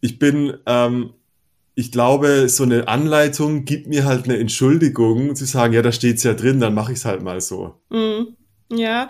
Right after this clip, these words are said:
Speaker 1: Weißt du, dieses,
Speaker 2: Genau.
Speaker 1: die, ich, ich muss die, die Eigeninitiative wird mir ein bisschen entschuldigt und dafür halten wir uns einen Plan und dafür kommen wir vielleicht auch ein bisschen in eine Zone,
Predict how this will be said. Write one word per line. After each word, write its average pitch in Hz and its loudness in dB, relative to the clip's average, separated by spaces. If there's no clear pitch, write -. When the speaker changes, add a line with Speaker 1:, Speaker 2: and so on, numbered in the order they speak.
Speaker 1:
Weißt 147 2
du, 180 6
dieses, 151 -2
Speaker 2:
Genau. 262 -4
Speaker 1:
die, 139 -2
ich, 127 -4
ich 131 -2
muss 165 2
die, 151 -2
die 147 2
Eigeninitiative 165 2
wird 160 0
mir 151 0
ein 143 -2
bisschen 156 -2
entschuldigt 147 0
und 127 -4
dafür 123 0
halten 135 0
wir 131 0
uns 135 -2
einen 113 -4
Plan 120 -2
und 127 -2
dafür 117 0
kommen 135 -2
wir 147 -4
vielleicht 135 -2
auch 131 -4
ein 127 -6
bisschen 135 -4
in 120 -2
eine 117 -2
Zone, 143 0